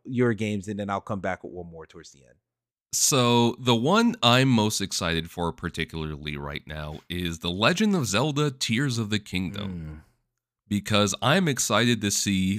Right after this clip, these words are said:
Speaker 2: what the sequel to, frankly, one of the greatest <laughs> games ever made is going to be.
Speaker 1: Fair enough.
Speaker 2: And how they will move on with the gameplay of Breath of the Wild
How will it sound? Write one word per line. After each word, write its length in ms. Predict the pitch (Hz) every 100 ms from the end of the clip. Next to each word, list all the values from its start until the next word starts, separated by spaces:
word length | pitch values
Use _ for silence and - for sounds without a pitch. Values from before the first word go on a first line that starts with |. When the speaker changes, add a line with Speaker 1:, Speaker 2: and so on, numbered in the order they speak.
| -
Speaker 2:
what 480 | 90 92 113 - 104
the 100 | 98
sequel 640 | - 139 143 - 123 127
to, 520 | 127 - 101 95 90 - _ _ _ _ _ _
frankly, 420 | - 160 156 151
one 300 | 139 104 143
of 140 | 147 123
the 80 | 110
greatest 500 | 101 113 110 104 95
<laughs> 0 |
games 340 | 113 101 82
ever 280 | 80 82 85
made 300 | 82 78 80
is 140 | 80
going 280 | - 73 73
to 100 | -
be. 280 | - 57 - _ _ _ _ _ _ -
Speaker 1:
Fair 160 | 73
enough. 260 | 71 78 -
Speaker 2:
And 360 | 92 87 85 82
how 680 | - 107 123 127 135 131 -
they 280 | 110 101 101
will 600 | 98 101 98 92 92 90 _ _ _ _ -
move 360 | 104 117 120
on 500 | 107 98 98 98 90
with 280 | 87 107 -
the 120 | 95
gameplay 560 | 90 87 87 - 82 80
of 120 | 78
Breath 220 | 73 73 80
of 100 | 78
the 80 |
Wild 560 | 73 71 71 71 69